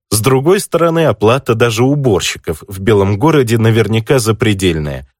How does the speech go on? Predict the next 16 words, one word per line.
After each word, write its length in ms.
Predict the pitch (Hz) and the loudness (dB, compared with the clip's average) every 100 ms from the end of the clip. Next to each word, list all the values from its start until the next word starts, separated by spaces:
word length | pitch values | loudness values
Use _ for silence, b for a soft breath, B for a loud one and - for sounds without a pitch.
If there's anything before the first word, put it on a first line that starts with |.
| - | -4
а 120 | 123 | -4
вспоминая 720 | - - 117 113 110 110 95 | -4 -4 -2 2 2 2 2
рассказы 520 | 101 104 - 101 92 | 0 0 -2 0 0
Йохана 560 | 101 117 110 92 90 92 | 2 2 0 -2 0 0
о 40 | |
жизни 380 | 90 110 92 92 | 0 0 0 -4
в 80 | - | -4
Человейниках, 880 | - 92 101 180 165 85 73 71 - _ _ _ _ _ | 0 2 2 2 2 -2 -6 -10 -12 _ _ _ _ _
понимаешь 460 | 135 143 175 - | 0 2 0 -2
всю 300 | - - 151 | -6 -2 0
неоднозначность 1160 | 175 151 127 113 107 92 98 117 120 110 95 - | 2 2 0 0 0 0 0 0 -2 -4 -6 -2
положения 600 | 101 95 90 98 107 98 | 0 2 2 0 0 0
человеческого 880 | 80 92 90 95 - 95 - 87 85 | 0 0 2 2 -2 -6 -2 0 0
мага 340 | 85 101 95 | 0 0 0
в 60 | 85 | -2
Женеве. 540 | 85 85 78 71 65 | -2 -2 -4 -6 -12